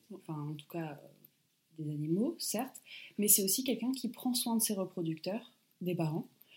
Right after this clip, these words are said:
et c'est quelqu'un qui va prendre soin des chiots, donc qui va travailler pour, euh, pour leur offrir le, euh, la meilleure base possible dans la vie, et, euh,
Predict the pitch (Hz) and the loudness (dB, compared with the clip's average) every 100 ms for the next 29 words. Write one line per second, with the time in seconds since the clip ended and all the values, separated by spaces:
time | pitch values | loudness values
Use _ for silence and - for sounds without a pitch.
0 | - - - - 214 - 208 190 180 233 | -16 -16 -10 4 6 6 4 2 0 0
1 | 262 226 196 180 - - 214 - 214 220 | 0 0 0 -2 -4 0 2 2 0 2
2 | 214 180 175 - 214 214 269 233 185 180 | 2 2 2 2 0 -2 -2 -4 -6 -6
3 | 170 156 156 - - 190 190 196 196 - | -4 -6 -6 -16 -6 -2 -2 -2 -4 -8
4 | - 180 160 156 165 - _ - - 170 | -8 -4 -2 -4 -8 -14 _ -12 -4 -2
5 | 160 165 160 196 185 170 160 160 - - | 0 -2 -4 -6 0 2 0 -2 -20 -20
6 | - _ 175 160 156 160 160 - - 170 | -20 _ -6 -4 -2 0 0 0 -2 0
7 | 175 190 185 180 202 208 - 202 - - | 2 2 0 0 2 0 0 0 0 0
8 | 208 180 180 175 180 175 175 208 285 - | -4 -2 0 2 2 2 2 2 0 -4
9 | - - - - 196 190 180 175 175 | -14 -20 -16 -2 0 2 4 4 2